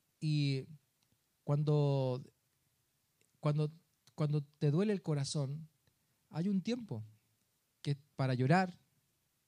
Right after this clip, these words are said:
que es para peor. ¿Se escucha bien? ¿No? No, no le des tanto bajo. No le des tanto bajo.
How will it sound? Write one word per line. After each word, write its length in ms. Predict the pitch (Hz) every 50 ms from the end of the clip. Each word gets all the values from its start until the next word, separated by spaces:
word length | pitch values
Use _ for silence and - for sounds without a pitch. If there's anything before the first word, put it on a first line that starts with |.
| _ _ _ _ _ _ _ _ _ _ _ _ _ _ _ _ _ _ _ _ _ _ _ _ _ _ _ _ _ _ _ _ _ _ _ _ _ _ _ _ _
que 240 | - - 135 135 143
es 200 | 147 143 - -
para 720 | - - 139 135 131 127 123 120 117 117 113 110 107 107 107 - _ _ _ _ _ _ _ _ _ _ _ _ _ _ _ _ _ _ _ _ _ _ _ _ _ _ _ _ _
peor. 280 | - 139 147 139 113 113 - _ _ _ _ _ _ _ _ _ _ _ _ _ _ _
¿Se 120 | - -
escucha 300 | 143 - 208 185 - 202
bien? 240 | 165 160 190 233 - _ _ _ _ _ _
¿No? 320 | - 151 151 185 214 208 - _ _ _ _ _ _ _ _ _ _ _ _ _ _ -
No, 80 | 180 185
no 220 | 190 175 185 190
le 80 | 196 196
des 100 | 185 185
tanto 300 | - 196 190 - 196 190
bajo. 340 | 190 180 160 - - 117 113 - _ _ _ _ _ _ _ _ _ _ _ _ _ _ _ _ _ _ _ _ _ _ _ _ _ _ _ _ 208 214 185 156 _ -
No 100 | 143 151
le 80 | 160
des 160 | 160 175 170
tanto 280 | - 165 156 147 156 127
bajo. 220 | 117 110 110 110